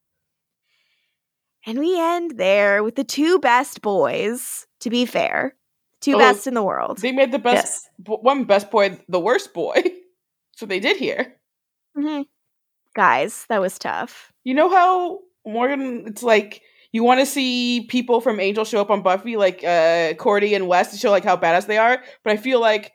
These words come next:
Speaker 2: they would ruin them the way <laughs> they did Tyler here in this episode. So
Speaker 1: Well,
Speaker 2: maybe
Speaker 1: yeah,
Speaker 2: it's for
Speaker 1: I
Speaker 2: the
Speaker 1: mean,
Speaker 2: best.
Speaker 1: Buffy, as, as Ira pointed out, Buffy only shows up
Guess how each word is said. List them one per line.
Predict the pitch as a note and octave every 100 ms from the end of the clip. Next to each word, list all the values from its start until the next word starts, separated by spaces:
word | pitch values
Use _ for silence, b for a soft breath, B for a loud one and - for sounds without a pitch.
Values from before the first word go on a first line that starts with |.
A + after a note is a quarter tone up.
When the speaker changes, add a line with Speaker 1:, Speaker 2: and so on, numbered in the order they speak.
| _ -
Speaker 2:
they | A#3
would | G3+ F#3+
ruin | C4 C#4 G3
them | F3 F3 F#3
the | G3
way | G#3+
<laughs> | F#4+
they | D4
did | D#4 B3
Tyler | - C4+ A3 - -
here | D4+ B3
in | C4+
this | -
episode. | - - A#3 F#3+ - B3+ B B
So | - A#3+ A3
Speaker 1:
Well, | G#4+ A#4
Speaker 2:
maybe | -
Speaker 1:
yeah, |
Speaker 2:
it's | F4
for |
Speaker 1:
I | A#3+
Speaker 2:
the |
Speaker 1:
mean, | A#3+ A3+
Speaker 2:
best. | F3+ - - - _ _ _ _ _ - - F4+ _ b b B3
Speaker 1:
Buffy, | C4+ C4 D4+ C#4 -
as, | B3+ B3 -
as | A#3 C4 B3
Ira | A#3 B3 B3
pointed | C4 A#3+ A#3
out, | F#3+ F#3+ G3+
Buffy | G3 G#3 G#3
only | A3
shows | A3+ - G#3+ A3+ A#3
up | A#3 A#3 A#3